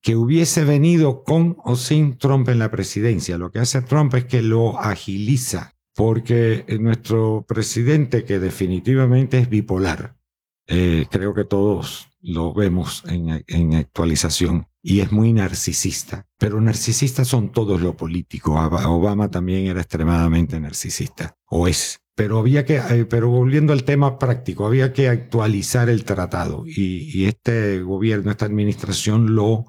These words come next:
simplemente aceleró. Aparentemente todo el mundo está suf-, satisfecho con el tratado, ¿eh? Lo-, los Estados Unidos, Canadá y México, los tres países están muy satisfechos. Cada uno se siente que ganó.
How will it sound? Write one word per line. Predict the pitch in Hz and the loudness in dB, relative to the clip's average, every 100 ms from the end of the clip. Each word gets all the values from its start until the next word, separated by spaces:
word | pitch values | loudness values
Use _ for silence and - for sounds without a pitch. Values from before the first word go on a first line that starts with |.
| _ | _
simplemente | - - 113 123 110 110 110 113 | -2 0 0 0 2 2 2 -2
aceleró. | 101 95 - 98 92 92 90 - _ - | -2 -2 0 0 -2 -2 -6 -10 _ -6
Aparentemente | 107 113 123 165 175 175 190 180 147 | -2 0 2 2 4 4 4 2 2
todo | 165 | 4
el | 165 | 4
mundo | 170 165 | 4 4
está | 120 | 0
suf-, | 117 127 123 | 0 -2 -2
satisfecho | - 117 117 - 160 165 143 | -2 -2 -2 0 -2 0 0
con | 123 | 2
el | 104 | 0
tratado, | 107 110 180 160 113 | -2 -2 0 2 2
¿eh? | 180 190 _ _ _ _ _ | 0 -2 _ _ _ _ _
Lo-, | 87 98 | -4 -4
los | 98 98 87 90 | -4 -8 -10 -10
Estados | 95 117 131 127 | -4 0 0 2
Unidos, | 131 156 170 160 | 4 4 2 0
Canadá | - 104 98 117 151 | -4 -2 0 2 4
y | |
México, | 123 147 147 127 | 4 4 2 0
los | 104 90 | -2 -4
tres | - 123 | -4 -4
países | 123 104 113 110 90 | -4 -4 -4 -4 -6
están | - 98 107 | -6 -6 -2
muy | 113 | 0
satisfechos. | 123 120 110 104 90 123 135 _ | 0 -2 -2 -4 -6 -8 -12 _
Cada | - 107 110 | -4 -2 2
uno | 117 123 | 2 2
se | 120 113 | 2 0
siente | - 117 113 120 | 0 0 2 0
que | 107 | 0
ganó. | 92 101 107 120 | 2 2 2 0